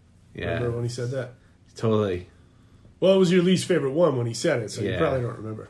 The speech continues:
Speaker 2: "Sorry about that, son."
Speaker 1: So the Ark gets taken by the U S government and thrown in a, uh, storage facility, not to be seen for twenty-five more years.
Speaker 2: But wait, who takes it and puts it in the storage
Speaker 1: The U S
Speaker 2: facility?
Speaker 1: government.
Speaker 2: But who?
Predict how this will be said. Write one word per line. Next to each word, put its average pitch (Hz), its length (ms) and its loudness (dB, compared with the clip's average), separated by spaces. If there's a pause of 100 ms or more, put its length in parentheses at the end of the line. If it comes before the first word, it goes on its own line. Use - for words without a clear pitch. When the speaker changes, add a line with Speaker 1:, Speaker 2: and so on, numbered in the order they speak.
(340)
Speaker 2:
"Sorry 247 360 -2
about 139 340 -2
that, 123 300 -8
son." 143 580 -4 (360)
Speaker 1:
So 143 300 6
the 135 260 4
Ark 143 300 0
gets 127 180 -4
taken 120 260 0
by 117 120 2
the 113 80 0
U 113 140 2
S 107 100 -4
government 110 520 -2
and 104 180 -6
thrown 104 420 -6
in 101 160 -6
a, 95 280 -6 (600)
uh, 90 760 -6
storage 131 440 2
facility, 107 680 -2 (260)
not 156 360 2
to 165 60 -6
be 165 120 -4
seen 131 360 -2
for 113 140 -8
twenty-five 95 480 -6
more 85 120 -10
years. 78 340 -12
Speaker 2:
But 151 120 0
wait, 151 260 0
who 190 240 0
takes 240 360 0
it 311 200 -2
and 254 180 -2
puts 311 220 -2
it 294 80 0
in 294 100 2
the 311 80 2
storage 330 340 -2
Speaker 1:
The 294 60 -6
U 302 60 -6
S 302 100 -4
Speaker 2:
facility? 330 240 -2
Speaker 1:
government. 349 400 -4
Speaker 2:
But 127 160 -6
who? 151 400 0